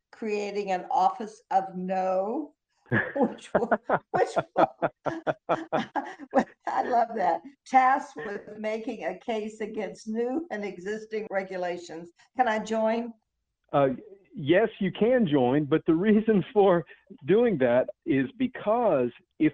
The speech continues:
Speaker 2: O M B is diminishing that oversight of regulation in terms of analyzing costs and benefits, we do need something chartered with a little bit more of a bold mission in terms of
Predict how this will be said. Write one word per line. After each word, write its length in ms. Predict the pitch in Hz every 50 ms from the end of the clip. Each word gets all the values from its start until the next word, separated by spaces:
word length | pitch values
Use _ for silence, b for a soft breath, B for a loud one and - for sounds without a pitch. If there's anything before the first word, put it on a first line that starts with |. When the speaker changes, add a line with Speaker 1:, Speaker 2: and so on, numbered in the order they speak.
| - -
Speaker 2:
O 220 | 160 170 208 240
M 140 | 240 214 185
B 420 | 151 156 180 190 190 180 147 127 -
is 140 | 120 117 110 101
diminishing 760 | 110 123 110 113 120 139 165 175 156 - - - 120 110 107 98
that 280 | 117 120 120 123 101 - - _ _ -
oversight 720 | 131 135 143 151 143 123 - - 131 117 113 110 101 -
of 140 | 104 95 98
regulation 600 | 117 117 117 110 113 110 117 123 113 - - 104
in 80 | 101 -
terms 300 | - 120 110 107 101 -
of 100 | 110 98 107
analyzing 560 | 110 113 120 117 113 113 110 101 104 101 92
costs 340 | - - - 110 113 - - -
and 100 | 98 90
benefits, 400 | 120 123 127 - - 127 - -
we 120 | 131 135 131
do 280 | 110 110 160 208 226
need 220 | 214 190 170 147 - - -
something 380 | 151 135 135 - 127 113 113 b b b b b _ _ _ - - -
chartered 520 | 147 147 147 147 135 135 123 117 104 123 120
with 180 | 131 127 113 - _ - 113
a 20 |
little 260 | 113 117 151 170 165
bit 200 | 143 147 143 -
more 260 | 110 120 123 127 120
of 80 | 107 104
a 60 | 101
bold 420 | 92 92 113 120 120 117 113 98 107
mission 520 | 107 113 120 117 - - 113 104 95 - -
in 140 | 104 104 95
terms 400 | - - 120 113 110 107 98 -
of 120 | 113 104